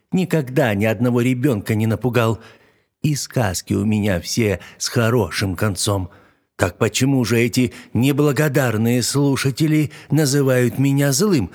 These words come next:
а? Вот ответьте мне!" Бросившись к книжной полке, злой сказочник стал перебирать толстые и тонкие тома. Хватал один за другим и бросал на пол. Вот, сказка о спящей красавице.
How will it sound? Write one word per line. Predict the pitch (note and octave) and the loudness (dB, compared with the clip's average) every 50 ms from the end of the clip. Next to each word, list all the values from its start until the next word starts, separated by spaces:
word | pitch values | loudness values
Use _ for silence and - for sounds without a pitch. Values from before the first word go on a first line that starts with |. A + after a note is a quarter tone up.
| - - | -4 0
а? | E3+ F#3+ F#3+ F3+ D#3+ - - - - - _ - | 0 2 2 2 0 -2 -8 -16 -20 -20 _ -4
Вот | - G2+ A2 G#2+ G#2 - | 0 0 0 0 2 0
ответьте | B2 B2 - C#3+ D#3+ F#3 F3 D3+ - - - - G2+ | 0 0 0 0 0 2 2 0 -2 -2 -4 -2 -2
мне!" | G2+ G#2 A2 G#2+ G#2 F#2+ - - - _ _ _ _ _ _ _ _ _ _ _ _ | -2 -2 0 0 -2 -2 -4 -8 -16 _ _ _ _ _ _ _ _ _ _ _ _
Бросившись | C#3+ B2+ C3+ C3 A2+ - - F#2 E2 - - F2 - | -4 0 0 0 0 0 -2 -4 -2 -2 -2 -2 -4
к | - _ - | -6 _ -2
книжной | G2 F#2+ F#2 E2 F2+ G2 G#2 | -2 0 0 0 -2 -2 -2
полке, | - - D#3 C#3+ C3 - D3 C3 A#2+ - - - - - | -2 -2 -4 -4 -2 0 -2 -2 -2 -2 -6 -14 -14 -8
злой | - B2 C#3+ E3 E3+ D#3+ C3+ | -4 -2 0 2 2 0 0
сказочник | - - - D3+ C#3+ A#2+ C3 A#2 - C3 B2 G#2+ - | -2 -4 -2 -2 -2 0 -2 -4 -2 -2 -4 -4 -6
стал | - - B2 A#2 G#2+ | -4 -2 -2 -2 -2
перебирать | - - A2 G2+ G2+ F#2 G2+ G2+ G#2 G2 - - | -2 -2 -2 -2 -2 -2 0 0 0 -2 -2 -2
толстые | - A2+ A2 F#2+ - - - G2+ F#2+ F#2 | 0 0 0 0 -2 -4 -2 -2 -2 -2
и | F2 | -2
тонкие | - - F2+ E2+ D#2+ - F2 F2+ | -2 -2 -4 -4 -4 -4 -4 -4
тома. | F2+ - G#2 D#2+ D2+ B1+ - _ _ _ _ _ _ _ | -4 -4 -4 -4 -6 -8 -12 _ _ _ _ _ _ _
Хватал | - C#3+ C#3+ C3+ - B2 G#2 G2 | -2 -2 0 0 2 0 2 2
один | F#2+ F#2+ F2 G#2 A2+ G2+ E2+ | 2 0 0 0 -2 0 0
за | F2+ G2 | -2 -2
другим | D#2+ G2 F#2+ F#2 F2 G#2+ A#2 G#2 G2+ | 0 -2 -2 -2 0 0 0 0 0
и | G2+ | 0
бросал | F2 G2 F#2+ G2+ F2+ F2 - - F#2 E2+ F2 D#2+ | 0 0 0 -2 -2 -4 -4 -4 -2 -2 -2 -4
на | D#2 D2 C#2 - | -6 -8 -10 -12
пол. | - - - - _ _ _ _ _ _ _ _ _ _ _ _ _ | -12 -12 -14 -14 _ _ _ _ _ _ _ _ _ _ _ _ _
Вот, | - C3 C3+ B2+ A#2+ B2 D3+ D#3+ - - - - - | 0 2 2 2 2 2 0 0 -2 -8 -18 -8 -6
сказка | - - - - - G2 A#2+ C#3 C#3 C3 - - D3+ C3+ C3 | -4 -4 -4 -2 0 0 2 2 2 0 -2 -2 0 0 0
о | B2 | 0
спящей | - - - A#2 A2+ A#2 A2+ G2 - - A2 A2+ | -2 -2 -2 0 0 0 0 -2 -2 -2 -2 -2
красавице. | - - A2 A2+ G#2 - - F2+ E2+ D#2 D#2 - - G#2 F#2 - | 0 0 -2 -2 -2 -2 -4 -4 -6 -6 -6 -4 -2 -2 -4 -4